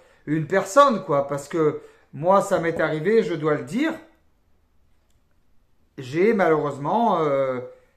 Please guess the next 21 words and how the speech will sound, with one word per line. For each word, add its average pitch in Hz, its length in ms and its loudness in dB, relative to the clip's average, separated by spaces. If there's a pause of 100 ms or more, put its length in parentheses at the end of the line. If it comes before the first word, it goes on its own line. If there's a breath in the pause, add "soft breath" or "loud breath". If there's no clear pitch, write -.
(120)
quitté 196 340 2
des 170 160 0
filles 226 300 -4
le 196 100 2
lendemain 160 640 -2
parce - 220 -8
que 226 300 -2
j'avais 139 280 -6
bu 175 160 -10
de 165 80 -10
l'alcool, 202 520 -2
euh, 131 200 -4 (500 soft breath)
la 139 140 -2
veille. 208 400 4 (960)
Et 165 140 -2
du 185 100 -4
coup, 240 140 -8
qu'est-ce 202 240 -4
qui 196 80 -10
se - 100 -14
passe ? 196 420 0